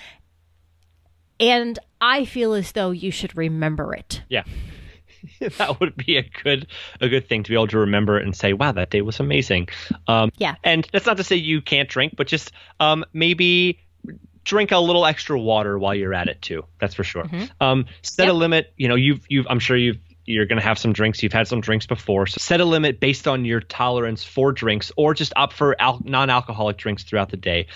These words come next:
Speaker 2: Um, you know, maybe that's a good excuse to create a fun non-alcoholic signature drink. Um,
Speaker 1: Exactly.
Speaker 2: you know, so you don't have to worry about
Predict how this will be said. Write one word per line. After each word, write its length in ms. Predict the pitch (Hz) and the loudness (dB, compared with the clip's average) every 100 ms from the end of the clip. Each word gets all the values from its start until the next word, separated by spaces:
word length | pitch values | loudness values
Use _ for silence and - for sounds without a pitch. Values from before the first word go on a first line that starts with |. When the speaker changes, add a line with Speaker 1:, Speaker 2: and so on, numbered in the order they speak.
| - - | -6 0
Speaker 2:
Um, 380 | 131 135 127 - _ | 2 0 -4 -10 _
you 80 | 127 | -4
know, 80 | 123 | 0
maybe 240 | 123 135 | 2 2
that's 240 | 139 139 131 | 2 0 -2
a 40 | |
good 180 | 113 127 | -2 0
excuse 380 | 127 - 131 - | -2 0 -2 -2
to 100 | - | -4
create 260 | - 131 | 0 2
a 60 | 123 | 0
fun 560 | - 123 120 131 135 131 _ _ _ - | 0 0 0 -2 -6 -8 _ _ _ 0
non-alcoholic 880 | 113 117 123 120 117 120 127 131 | 2 4 2 2 0 0 0 0
signature 420 | - 180 208 165 104 | -2 -4 -2 -4 -4
drink. 420 | - 90 85 - - _ - | -2 -4 -4 -16 -20 _ -2
Um, 460 | 117 107 107 104 | 2 2 2 -2
Speaker 1:
Exactly. 380 | - - 285 - | -6 -4 -2 0
Speaker 2:
you 60 | 107 | 2
know, 160 | 123 | 2
so 240 | 131 - 120 | -2 0 2
you 180 | 117 113 | 2 2
don't 160 | 117 117 | 2 0
have 160 | 117 | -2
to 100 | - | 0
worry 240 | 120 123 127 | 2 2 4
about 380 | 131 131 139 | 4 2 2